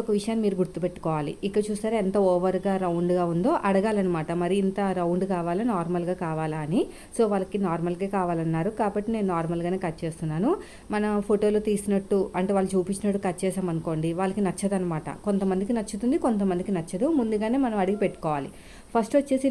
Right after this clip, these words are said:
లైనింగ్ తడిపేసి ఆరబెట్టుకున్నానండి. వన్ మీటర్ తీసుకున్నాను, ఎందుకంటే మనకి ఎల్బో హ్యాండ్స్. So మన మెథడ్ ప్రకారం ఫస్ట్ వచ్చేసి హ్యాండ్స్ కట్ చేస్తాం కాబట్టి మనం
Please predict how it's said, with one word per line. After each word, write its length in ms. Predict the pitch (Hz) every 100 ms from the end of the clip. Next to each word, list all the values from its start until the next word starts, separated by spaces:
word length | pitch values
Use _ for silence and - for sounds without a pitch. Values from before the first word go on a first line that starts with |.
| 220
లైనింగ్ 340 | 190 202 226
తడిపేసి 340 | 220 180 202 202
ఆరబెట్టుకున్నానండి. 760 | 175 175 180 - 185 165 160 208 277
వన్ 140 | 202 196
మీటర్ 220 | 208 233 226
తీసుకున్నాను, 440 | 196 202 180 156 156 175
ఎందుకంటే 440 | 196 202 196 247 277 214
మనకి 240 | 185 196 170
ఎల్బో 200 | 170 190
హ్యాండ్స్. 320 | 175 165 165 294 494 - - -
So 140 | 254 240
మన 120 | 226 214 202
మెథడ్ 220 | 208 220
ప్రకారం 400 | 226 220 202 220 403 - - -
ఫస్ట్ 240 | 196 - 233
వచ్చేసి 280 | 233 226 220 208
హ్యాండ్స్ 280 | 190 202 208
కట్ 160 | 202
చేస్తాం 280 | 190 185 190 180
కాబట్టి 380 | 170 180 180 370 523 - - 208
మనం 140 | 202